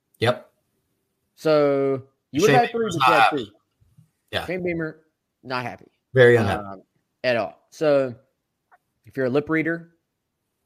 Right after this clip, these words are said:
Speaker 2: yeah. But I, I think you look, man, I don't remember the exact amount of time that was left, but you had several sequences to get off the field. And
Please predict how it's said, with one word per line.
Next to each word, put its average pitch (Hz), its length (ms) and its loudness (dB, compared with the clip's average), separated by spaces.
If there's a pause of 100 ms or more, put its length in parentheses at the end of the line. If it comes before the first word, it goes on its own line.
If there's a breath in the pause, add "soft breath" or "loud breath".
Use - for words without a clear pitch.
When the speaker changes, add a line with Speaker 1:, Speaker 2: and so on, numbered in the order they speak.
Speaker 2:
yeah. 107 160 -12 (880)
But 139 580 2 (720)
I, 151 200 -4
I 143 40 -6
think 175 260 -8
you 151 100 -4
look, 214 320 0
man, 147 360 -6 (800)
I 135 40 -8
don't 147 80 -4
remember 160 220 -4
the 151 60 2
exact 139 380 -2
amount 135 200 -8
of 117 80 -12
time 127 160 -8
that 110 40 -16
was 104 120 -20
left, 131 460 -8
but 113 380 -6 (800)
you 131 160 -4
had 170 140 0
several 175 480 2
sequences 131 800 -10 (640)
to - 80 -10
get 135 140 0
off 123 180 0
the 98 80 -18
field. 82 380 -16 (800)
And 127 800 -6